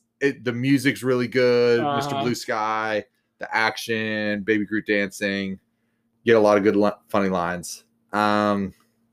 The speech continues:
Speaker 1: and yeah, the second one, you already said, Groot getting instructions from Yondu and Rocket to get his fin, and then them busting out of there. Like, those, the action set pieces in here are amazing.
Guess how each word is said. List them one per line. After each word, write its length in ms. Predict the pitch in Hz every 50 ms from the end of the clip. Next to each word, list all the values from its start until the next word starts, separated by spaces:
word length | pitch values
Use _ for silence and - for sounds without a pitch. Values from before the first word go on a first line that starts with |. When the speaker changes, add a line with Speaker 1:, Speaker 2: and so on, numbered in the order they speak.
| _ _ _ _ _ _ _ _ _ _
Speaker 1:
and 160 | - 117 123 127
yeah, 220 | 131 143 147 127
the 80 | 104 104
second 340 | - - 160 160 175 143
one, 380 | 123 120 120 120 131 131 110 110
you 240 | 104 107 120 131 127
already 160 | 120 117 139
said, 460 | 156 - - 123 107 104 104 107 123 - _ _ _ _ _ _ _ _ _ _ _ _ _ - 104
Groot 240 | 101 110 123 127 123
getting 240 | 123 127 117 117 113
instructions 540 | 113 107 - - - 110 101 - - 113 -
from 180 | - 110 104 101
Yondu 380 | 101 101 101 98 98 104 101
and 80 | 98 98
Rocket 400 | 98 95 92 90 - 101 92 -
to 100 | - 104
get 160 | 92 101 95
his 160 | 101 95 -
fin, 340 | - - 98 95 95 95 90 -
and 120 | 104 101
then 140 | 98 95 95
them 220 | 95 98 95 92 - -
busting 380 | 98 95 - - - 90 87
out 140 | 87 87 87
of 60 | 85
there. 300 | 85 85 82 82 85 - _ _ _ _ _ _ _ _ -
Like, 180 | 101 90 -
those, 640 | - 131 135 139 139 131 123 107 - - - - _ _ _ _
the 180 | - 127 - -
action 380 | 151 175 170 - 151 127 - - _ _ _ - -
set 340 | - - - - - 73 -
pieces 400 | - 127 117 - - 110 98 92
in 100 | 101 95
here 220 | 98 104 95 92
are 420 | - - 90 87 87 82 76 - - _ -
amazing. 680 | - 98 92 90 87 87 80 82 78 - - - - -